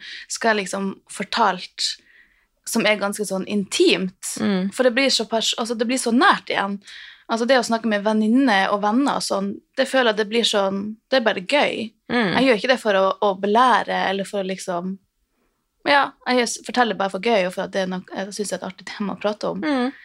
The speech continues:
Speaker 1: Men når det blir at vi skal belære barn,
Speaker 2: Mhm.
Speaker 1: altså vårt eget barn, og liksom bruke prevensjon og
Speaker 2: <laughs>
Speaker 1: huske litt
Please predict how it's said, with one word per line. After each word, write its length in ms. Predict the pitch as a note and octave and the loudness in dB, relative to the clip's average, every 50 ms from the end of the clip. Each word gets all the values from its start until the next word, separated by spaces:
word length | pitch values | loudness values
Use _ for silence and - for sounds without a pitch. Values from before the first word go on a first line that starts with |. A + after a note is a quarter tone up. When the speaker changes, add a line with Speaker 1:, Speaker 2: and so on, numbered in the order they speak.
| - - - _ _ _ _ _ | -20 -20 -20 _ _ _ _ _
Speaker 1:
Men 100 | - A#3+ | 2 2
når 80 | A#3+ A#3+ | 4 4
det 120 | A#3+ A3+ G#3+ | 4 4 4
blir 180 | A#3+ B3 A3 | 4 4 4
at 80 | G3 F#3 | 4 2
vi 80 | G3 G3 | -2 -4
skal 180 | - - G#3 | -4 -6 -4
belære 580 | F#3 G#3+ A3 A#3+ B3+ A#3+ G#3 F#3 - F#3 F3+ F3+ | -2 2 4 6 6 6 6 4 2 -2 -2 2
barn, 580 | - C4 C4+ G#3 E3 E3 F3 F3+ F#3+ G3 G#3+ - - | 4 4 6 6 4 4 2 0 -4 -6 -8 -4 -2
Speaker 2:
Mhm. 440 | F#3 G#3 G3 G3 G#3 G#3+ G#3+ G3 - _ - - | -2 0 0 2 2 2 2 2 0 _ -6 -4
Speaker 1:
altså 140 | - A3+ A3 | -2 0 2
vårt 160 | A3+ A#3+ - | 2 2 2
eget 320 | - A#3 A3+ G#3+ G3+ F#3 F3 | 2 0 0 0 -2 -2 2
barn, 340 | G#3 C4+ C#4+ G#3+ E3+ E3 F#3 | 4 6 6 6 4 2 0
og 100 | F3+ F3+ | -4 -6
liksom 460 | F#3 F#3 - G3 F#3 F#3 F3+ F#3+ F#3+ | -8 -6 -4 -2 -2 -2 -4 -6 -6
bruke 280 | F#3+ F#3+ G3+ G#3 G#3+ G#3 | -6 -6 -4 -4 -4 -2
prevensjon 720 | - G3+ F#3 F#3 F#3 F#3 - - A3+ G#3+ F#3+ F#3 F3+ F3+ | 0 0 0 2 2 2 2 2 2 2 2 0 0 0
og 280 | F3+ F3+ F#3 F#3 F#3 F#3+ | 0 0 0 0 0 0
Speaker 2:
<laughs> 680 | F#3+ G#3+ G#3+ - - - G3 - - D#3+ F3+ - - | 2 0 0 0 -2 -2 -4 -4 -6 -12 -12 -6 -4
Speaker 1:
huske 340 | - A3+ - - - B3+ A#3 | -4 -2 -2 -2 0 0 2
litt 200 | G#3+ G3+ G3+ - | 2 2 0 -2